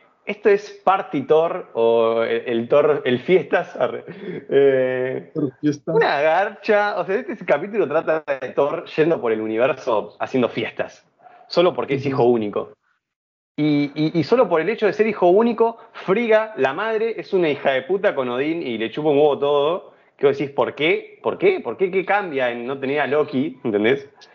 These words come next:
Speaker 1: No, no sé, no sé, una verga el capítulo. Todo el capítulo es puro chiste, chiste malardo. Tenemos a Thor que, como dijo David, cada vez lo siguen humillando más. Yo te juro, este capítulo me costó un huevo terminarlo.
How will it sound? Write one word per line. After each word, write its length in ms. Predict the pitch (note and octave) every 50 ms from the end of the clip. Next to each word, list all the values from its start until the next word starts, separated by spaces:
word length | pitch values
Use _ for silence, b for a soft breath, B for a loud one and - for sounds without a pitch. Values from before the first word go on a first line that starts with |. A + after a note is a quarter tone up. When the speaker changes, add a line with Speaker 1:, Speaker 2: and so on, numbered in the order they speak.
| b b b b b b b _ _ _ _
Speaker 1:
No, 100 | C4+ D#4 D#4+ E4+ G#4+ A#4+ A#4+ A#4+
no 80 | A#4+ G#4
sé, 380 | - - - D3 D#3+ D#3+ B2+
no 100 | B2+ -
sé, 400 | - - - - D3+ F3+ E3+ C#3+
una 220 | C3+ F#3 G#3 C3+ A2+
verga 380 | A2 B2+ D3+ F3 F3+ D#3+ C#3
el 80 | A#2 G2+
capítulo. 680 | A2+ G2+ F#2 C3 E3+ E3+ - E3 D3+ D3+ D3+ D3 B B B B B B _
Todo 160 | _ G3 G#3 F#3+
el 80 | D3+
capítulo 400 | B2 A#2 A2 D3+ D#3 D#3 C#3 A#2+
es 60 | A2+
puro 260 | - - C#3 C#3 C3 -
chiste, 800 | - - C3 D3 D#3+ - - - D#3 D#3 D#3 D#3 - - - _
chiste 380 | - A3 G#3+ G#3+ - G3 D3 A#2
malardo. 800 | G#2+ G#2 G#2+ B2 D3 D#3 D#3 D#3+ D#3 D3+ D3+ D#3 D3+ D#3 D#3 B B B B B
Tenemos 440 | - C3 F3+ G3+ G3 E3 C3+ C3+
a 100 | B2 -
Thor 220 | - D#3 E3 F3 -
que, 120 | - G#2
como 200 | F#2+ A2+ G#2 A2
dijo 180 | B2+ C#3 C#3 C3
David, 280 | A2 G#2+ B2 C#3 C3+ C3
cada 160 | - C3 C3
vez 80 | B2+ C3+
lo 100 | A#2+ A#2
siguen 240 | - C#3+ C#3+ C3
humillando 500 | A2 G2 G2 G2 G2+ - C3+ C#3+ C3+ A#2
más. 220 | A2 C#3+ E3 D#3+ -
Yo 60 | -
te 60 | F3
juro, 120 | - - G3+
este 120 | - C3+
capítulo 420 | C3 A#2+ A2+ E3 F3+ D#3+ D3 B2+ A#2
me 140 | A2 A2 G2+
costó 240 | A#2 - - -
un 60 | D#3+ D#3+
huevo 200 | D#3+ E3 D#3+ C#3+
terminarlo. 640 | A#2+ G#2 G2+ G#2 A2+ A#2 A2 G2 F#2 F2+ F2+ -